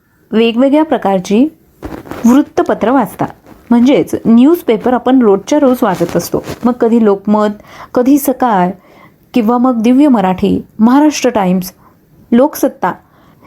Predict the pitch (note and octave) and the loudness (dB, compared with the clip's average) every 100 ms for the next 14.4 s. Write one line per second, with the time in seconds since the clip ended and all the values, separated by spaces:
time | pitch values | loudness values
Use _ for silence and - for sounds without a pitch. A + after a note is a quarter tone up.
0 | _ C#4 F4 D#4 A#3+ C#4 D#4 - A3 G#3 | _ 0 0 -2 0 0 -2 -4 -2 -2
1 | G#3 C#4+ A3 A#3 - G4 G#3+ - F#3+ A#3 | 0 0 0 -2 -4 -4 -2 -2 -4 -6
2 | _ _ A3 C4+ C#4+ G3 F3 F3+ F3+ - | _ _ -4 0 0 0 -2 -4 -4 -4
3 | - - _ _ _ - - - - C#4 | -8 -8 _ _ _ -18 -16 -20 -8 -8
4 | - E4+ C#4 E3+ - _ A#3 B3+ D4 D4 | -2 0 0 -4 -8 _ -2 0 0 0
5 | E4 D#4+ _ A3 A3 D#4 F4+ - - _ | -4 -4 _ -4 -2 0 -2 -4 -20 _
6 | _ - _ A3+ A3+ C#4+ F3 G3+ _ - | _ -20 _ -4 -2 -2 -2 -8 _ -6
7 | G#3+ C4 - F#4+ F#4+ B3+ A#3 A#3 C#4+ C#4+ | -2 -2 0 -2 -2 -2 -2 0 -2 -2
8 | - C4+ C#4 - F#4 B3+ - - A#3+ C#4+ | 0 0 0 -2 -2 -2 -4 0 0 0
9 | - A3 G#3+ F4+ F#4+ C4 F#3+ A3 C4 F3+ | 0 0 0 0 0 -2 -2 0 0 0
10 | F3+ - _ _ _ - - - A#3 C#4+ | -4 -10 _ _ _ -20 -8 -4 -2 -2
11 | B3 G3+ G3+ E4 D4 G#3+ A#3+ B3 F3+ F#3 | 0 -2 0 -2 0 2 2 2 2 2
12 | F#3 F#3 F3+ F3 - _ _ C#4+ F4 - | 2 2 0 -2 -6 _ _ -4 -4 -2
13 | D#4+ D#4+ F#3+ E3 G#3 _ _ _ _ D#4+ | -2 0 -2 -2 -8 _ _ _ _ 0
14 | D4 F3+ C#4 C#4+ | 0 2 2 2